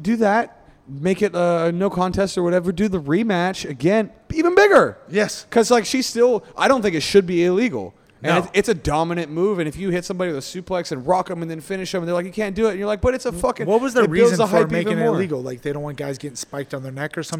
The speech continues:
Speaker 1: I
Speaker 2: shit?
Speaker 1: guess so, but I think an, I, d-, dude,
Speaker 2: But
Speaker 1: it's
Speaker 2: it's like,
Speaker 1: M M A.
Speaker 2: okay, we allow ground and knees and twelve to six
Speaker 1: Head
Speaker 2: elbows.
Speaker 1: kicks, head kicks. Are you kidding me?
Speaker 2: Yeah, but no,
Speaker 1: <laughs>
Speaker 2: it's, it's so, yo, there's such a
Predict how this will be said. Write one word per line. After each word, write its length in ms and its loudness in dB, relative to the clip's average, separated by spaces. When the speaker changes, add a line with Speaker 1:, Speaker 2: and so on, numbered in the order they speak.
Speaker 1:
I 40 -4
Speaker 2:
shit? 140 -4
Speaker 1:
guess 200 -4
so, 280 -4
but 160 -4
I 80 -2
think 200 -2
an, 120 -2
I, 180 -8
d-, 300 -14
dude, 240 0
Speaker 2:
But 60 4
Speaker 1:
it's 60 2
Speaker 2:
it's 80 2
like, 100 4
Speaker 1:
M 60 2
M 60 0
A. 40 2
Speaker 2:
okay, 180 2
we 140 0
allow 240 2
ground 300 0
and 60 -4
knees 240 -4
and 100 -10
twelve 200 -2
to 80 -4
six 180 -4
Speaker 1:
Head 80 0
Speaker 2:
elbows. 140 2
Speaker 1:
kicks, 600 2
head 280 -2
kicks. 340 0
Are 60 0
you 60 -4
kidding 280 -2
me? 140 -2
Speaker 2:
Yeah, 260 2
but 240 -2
no, 240 2
Speaker 1:
<laughs> 80 0
Speaker 2:
it's, 300 -4
it's 240 -10
so, 400 -2
yo, 120 -8
there's 220 -8
such 320 -6
a 300 -8